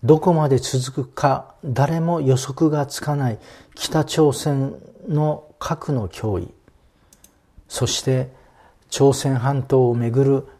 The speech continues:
四大国の対立と葛藤の中で、ますます孤立に追い込まれている辛い立場の私たちに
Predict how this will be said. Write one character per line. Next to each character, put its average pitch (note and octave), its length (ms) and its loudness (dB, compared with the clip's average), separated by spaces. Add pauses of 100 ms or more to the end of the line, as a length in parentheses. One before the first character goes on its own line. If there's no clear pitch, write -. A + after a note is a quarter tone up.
四 D3 440 2
大 D3 280 0
国 B2 400 -4
の C#3 140 0
対 C3 360 2
立 A#2 280 -6
と B2+ 160 -2
葛 - 300 -8
藤 - 140 -4 (100)
の C3+ 160 -2
中 B2+ 320 -4
で、 - 240 -12 (480)
ま A#2 100 -4
す - 180 -4
ま D#3+ 120 -2
す - 300 -8 (300)
孤 - 180 0
立 C3+ 320 -2
に C#3+ 300 -2
追 C3 180 0
い - 20 0
込 C3 180 -6
ま C3 120 0
れ A#2 120 -2
て A#2 140 -4
い B2 120 2
る A#2 200 0 (400)
辛 C#3 340 0
い C3+ 120 0 (260)
立 D3 260 -4
場 B2+ 140 -4
の A2 140 -6
私 C3 300 -4
た A2 120 -6
ち - 160 -14
に G2 80 -14